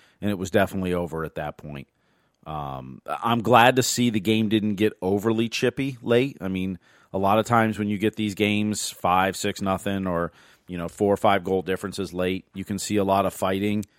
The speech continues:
and a lot of liberties being taken on both ends. There was a little bit of a scuffle.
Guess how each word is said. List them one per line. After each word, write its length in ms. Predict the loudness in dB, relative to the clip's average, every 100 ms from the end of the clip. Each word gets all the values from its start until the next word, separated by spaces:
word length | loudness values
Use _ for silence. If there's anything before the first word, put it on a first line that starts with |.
| _ _ _ _
and 140 | -8
a 60 | -4
lot 320 | 0 2 2
of 220 | 0 -2
liberties 480 | 2 4 4 -2 -4
being 200 | -4 -4
taken 340 | -2 -2 -2 -4
on 120 | 0
both 240 | 0 2
ends. 360 | 0 -2 -4 -12 _ _ _ _ -4
There 80 |
was 80 | -2
a 40 | 4
little 260 | 6 6
bit 140 | 6 4
of 100 | 2
a 40 |
scuffle. 640 | 2 4 4 6 4 4